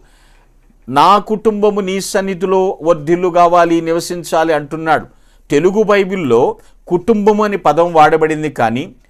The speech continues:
మూల భాష బైబిల్లో, "నా వంశము, దయచేసి నీ దాసుడునైన నా వంశము నిత్యము నీ సన్నిధిని ఉండునట్లుగా" అని ప్రార్థన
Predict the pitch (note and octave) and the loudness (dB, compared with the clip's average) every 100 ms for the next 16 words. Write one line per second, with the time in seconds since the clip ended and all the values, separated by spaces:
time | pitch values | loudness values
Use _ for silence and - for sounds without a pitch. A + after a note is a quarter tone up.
0 | _ _ - C3 F3+ A3+ G#3 G#3 - F#3 | _ _ -10 0 4 4 4 0 -2 -2
1 | E3+ E3 D#3+ C3 D3 G3 - - A#2+ D3+ | 0 0 -2 0 -2 -2 -14 -14 2 6
2 | D#3+ C3 B2+ F3 G#3+ - A#3 G#3 G#3+ F3+ | 6 6 2 0 0 0 0 2 0 0
3 | A#2 C3 E3 F#3+ F#3+ G3 - G3 F#3 F3 | 0 4 4 2 0 -4 -4 -6 -2 4
4 | F3+ F#3 - F3+ F3+ F3+ F3+ - - - | 4 4 -2 -6 -4 -4 -4 -6 -20 -12
5 | A2+ C#3 D#3+ F#3+ F#3+ G3 G3+ - G#3 G3 | 0 4 6 6 4 0 -2 -2 -2 -2
6 | G3 F3 F3 - G#3 G3 G3 F#3+ F#3 F3 | -4 -6 -8 -2 -2 0 -4 -4 -6 -4
7 | F#3 F3+ F3 F3 E3+ E3 D#3+ D#3+ D#3 D#3 | -4 -4 -4 -6 -6 -6 -4 -6 -2 -2
8 | D3 C#3+ C3 C3+ B2 A2+ A#2 | 2 0 0 -2 -2 -4 -8